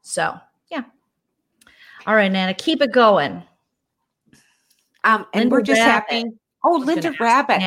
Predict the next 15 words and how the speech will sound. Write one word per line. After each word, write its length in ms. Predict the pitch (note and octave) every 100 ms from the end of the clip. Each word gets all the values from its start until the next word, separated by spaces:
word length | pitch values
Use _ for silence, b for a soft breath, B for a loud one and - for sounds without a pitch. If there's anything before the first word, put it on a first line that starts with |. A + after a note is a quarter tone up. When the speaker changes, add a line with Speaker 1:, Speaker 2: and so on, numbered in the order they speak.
| D#3+
Speaker 2:
asked 220 | F#3 E3+
Speaker 1:
a 40 |
Speaker 2:
Nana 260 | A3 G#3 G#3+
a 40 | G3+ -
Speaker 1:
question. 0 |
Speaker 2:
question. 480 | G3+ G3+ - - - _ _ _ _ b b b b
Okay, 240 | - G#3 E3
Linda 300 | D#3+ F#3+ G3+
Rabbit 760 | D#3 C#3+ D#3+ A3+ C#4+ D4 - _
is 180 | - A3
gonna 180 | - A#3
ask 260 | G#3 A3+ -
me 60 |
a 40 | C4
question. 440 | - C4 C4+ F4